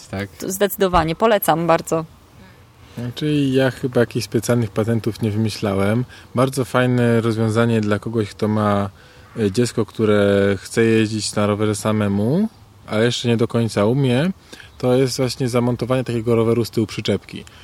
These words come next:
Speaker 3: Nam na, nam na szczęście to się udało, bo przyczepka jest tak skonstruowana, że można było zamontować rowerek kajtka z tyłu przyczepy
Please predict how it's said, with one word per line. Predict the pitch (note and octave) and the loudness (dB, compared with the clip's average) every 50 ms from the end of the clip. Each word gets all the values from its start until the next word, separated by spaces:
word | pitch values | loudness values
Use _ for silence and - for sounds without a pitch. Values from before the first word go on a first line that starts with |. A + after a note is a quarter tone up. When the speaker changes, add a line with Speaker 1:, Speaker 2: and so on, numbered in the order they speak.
| - - - - - | -20 -20 -20 -8 -2
Speaker 3:
Nam | A2+ C3 C#3+ | 0 2 2
na, | C#3+ C#3 C3 | 4 2 2
nam | A#2+ B2 A#2 B2 C3 C3+ | 2 4 2 4 4 2
na | B2+ B2 | 0 0
szczęście | - - B2 - - A#2+ | 0 0 -2 0 0 -2
to | - A#2+ G#2+ | -2 -2 -2
się | - A#2+ | 0 0
udało, | A2 G#2+ A#2 A#2 A#2 A2+ | 0 2 4 4 4 4
bo | G#2+ G2+ | 2 0
przyczepka | - - - A#2 A2 - - A2 | -4 -6 -4 -4 -4 0 0 -2
jest | G#2 - | -2 0
tak | - G#2+ - | -2 -6 -6
skonstruowana, | - - G#2 F#2+ - - A2+ G#2+ G2 A2 - A2 G2+ | -4 -6 -6 -6 -6 -4 -2 0 2 2 2 2 2
że | F#2+ G2+ | 0 0
można | G2 G#2 G#2 G2 G#2 G2+ F#2+ | -2 -2 -2 -2 -2 -4 -2
było | F2 G2 G2+ G2 F#2+ F#2 E2+ - - - - - - | -2 0 0 2 0 0 -2 -6 -12 -20 -20 -10 -6
zamontować | G2+ F#2+ G2+ G2+ - A2 G2 G2+ F#2+ - - | -4 -2 -2 0 0 0 0 0 -2 -2 -2
rowerek | A2+ G#2 G2 G#2 G2+ G#2+ G#2 G#2 - - | -2 0 0 2 2 2 2 2 0 0
kajtka | - G#2 G#2 - - - G#2 F#2+ F#2+ F#2+ F#2+ | 0 0 0 0 -2 -2 0 2 2 2 0
z | F#2+ - | -2 -6
tyłu | - - A2+ G#2+ G2+ | -4 -2 -2 -2 -2
przyczepy | - - G2+ - G2+ F#2+ - D#3 G3 C4+ | -6 -10 -8 -6 -6 -4 -2 -2 -2 -2